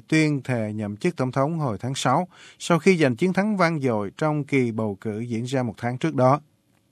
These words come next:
Ông từng là thị trưởng trong suốt hai mươi hai năm của thành phố Davao,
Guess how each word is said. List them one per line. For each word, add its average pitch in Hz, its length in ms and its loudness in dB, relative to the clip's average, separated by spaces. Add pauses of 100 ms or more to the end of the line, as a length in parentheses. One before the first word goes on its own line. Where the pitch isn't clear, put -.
Ông 180 180 6
từng 147 160 4
là 120 120 2
thị 120 140 0
trưởng 113 320 -4
trong 139 160 -4
suốt 165 240 -6
hai 143 180 0
mươi 139 120 -2
hai 135 240 -2
năm 127 260 -2 (320)
của 131 160 -2
thành 107 480 -4
phố 127 420 -2
Davao, 139 480 2